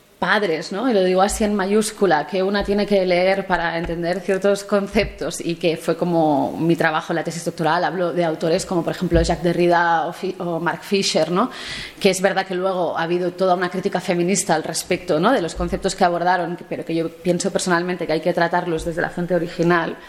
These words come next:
sin olvidar tampoco la crítica feminista. Entonces quería como ir a releer, am, un poco el trabajo que había hecho y el diálogo que había tenido, pero desde la vida, ¿no? Y llevar la teoría, o sea, de alguna forma,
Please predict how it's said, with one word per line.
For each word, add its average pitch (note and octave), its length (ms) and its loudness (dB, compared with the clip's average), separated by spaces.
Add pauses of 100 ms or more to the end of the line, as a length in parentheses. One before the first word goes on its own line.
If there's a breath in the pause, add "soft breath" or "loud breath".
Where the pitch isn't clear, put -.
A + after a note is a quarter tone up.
(140 loud breath)
sin F3 180 0
olvidar D3+ 400 2
tampoco D#3+ 440 -4
la C#3+ 100 2
crítica - 320 -4
feminista. E3+ 520 0
Entonces - 600 -2
quería G3+ 240 4
como G#3+ 420 0
ir G3+ 320 0 (520 loud breath)
a G3 100 2
releer, F#3+ 840 2
am, E3+ 880 -2
un A3 120 2
poco G#3+ 200 2
el G#3+ 100 0
trabajo G3 420 0
que A3 80 2
había F#3+ 260 2
hecho A#3 300 0
y F#3+ 80 0
el F3 100 0
diálogo G3 380 0
que G#3+ 60 -2
había G3 200 2
tenido, G#3+ 360 0
pero F#3 180 2
desde F3 260 0
la E3 160 2
vida, A3 460 4
¿no? C#4+ 240 -2
Y F#3+ 140 -4
llevar F3+ 380 2
la G#3 180 2
teoría, G#3 720 2 (340 loud breath)
o - 40 -20
sea, G#3+ 160 2
de E3 60 2
alguna G3 280 0
forma, G#3 800 0